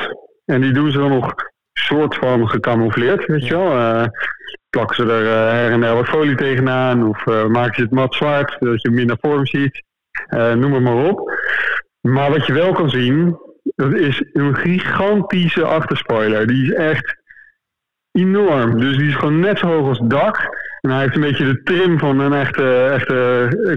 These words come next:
Speaker 1: cupauto, zeg maar, een raceauto.
Speaker 2: Ja.
Speaker 1: Ja, het, ja, het is eigenlijk gewoon een negen elf met een groot spoiler. Of een spoiler met een negen elf.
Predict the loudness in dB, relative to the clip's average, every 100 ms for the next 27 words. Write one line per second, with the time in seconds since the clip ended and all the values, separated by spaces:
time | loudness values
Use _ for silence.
0 | 0 0 2 2 0 0 2 2 2 2
1 | 2 2 0 0 0 0 -2 -6 -12 -14
2 | -18 -20 -20 _ -8 -4 -4 -2 0 0
3 | -2 -4 -2 -2 0 0 0 0 0 0
4 | 0 0 0 0 0 0 0 0 0 0
5 | 0 0 0 -2 0 0 2 2 0 0
6 | 0 2 2 2 2 0 0 0 -2